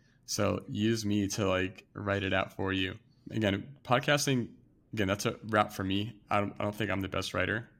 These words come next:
I kinda have to force myself to do it. It's not, not easy. I'm definitely, like, the type of person who just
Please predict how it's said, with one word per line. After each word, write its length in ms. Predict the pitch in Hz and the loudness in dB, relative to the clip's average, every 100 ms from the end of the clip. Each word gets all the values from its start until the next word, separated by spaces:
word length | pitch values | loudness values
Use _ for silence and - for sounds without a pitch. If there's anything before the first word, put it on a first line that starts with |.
| _ - - | _ -10 0
I 360 | 92 92 95 - _ | 2 2 -2 -8 _
kinda 140 | - 101 | -8 -8
have 120 | - | -8
to 80 | - | -10
force 320 | - 95 - | -8 -8 -6
myself 300 | 98 110 - | -6 -6 -8
to 100 | 117 | -6
do 120 | 131 | -4
it. 140 | 143 - _ _ _ _ _ _ - | -4 -8 _ _ _ _ _ _ -10
It's 340 | - - - - | -8 -8 -8 -8
not, 500 | 104 101 98 - _ _ _ _ - | -4 -2 -2 -6 _ _ _ _ -2
not 220 | 104 98 | 2 4
easy. 240 | 98 98 | 2 2
I'm 120 | 101 | -2
definitely, 380 | 98 95 101 95 | -2 -4 -2 -4
like, 80 | 95 | -4
the 80 | - | -6
type 80 | 95 | -10
of 80 | |
person 300 | - 95 95 | -6 -6 -6
who 60 | 98 | -6
just 280 | - 104 | -6 -8